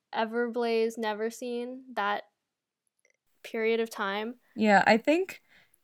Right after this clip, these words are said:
Speaker 2: it has been a long time since I've read books one through three because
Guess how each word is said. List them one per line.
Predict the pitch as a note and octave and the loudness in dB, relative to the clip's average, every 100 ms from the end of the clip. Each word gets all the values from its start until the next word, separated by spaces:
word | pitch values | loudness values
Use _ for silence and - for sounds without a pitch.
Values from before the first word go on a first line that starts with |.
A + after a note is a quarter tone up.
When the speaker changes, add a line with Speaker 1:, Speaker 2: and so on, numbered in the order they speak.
| _ | _
Speaker 2:
it | - | 6
has | E4+ D#4+ | 6 6
been | F#4 | 2
a | D#4 | 4
long | A#3 G3+ G3+ G#3 | 4 6 4 4
time | G3+ F#3+ F3+ F3+ | 0 0 0 0
since | F#3+ F#3 | -2 0
I've | F3 E3+ | 0 4
read | F3+ E3+ | 2 2
books | F3 F3 | -2 -2
one | F3+ E3+ F3 | -2 -2 -2
through | F3 F3 | -6 -6
three | - E3+ F3 | -4 -2 0
because | F3 D#3+ F#3 | -2 0 0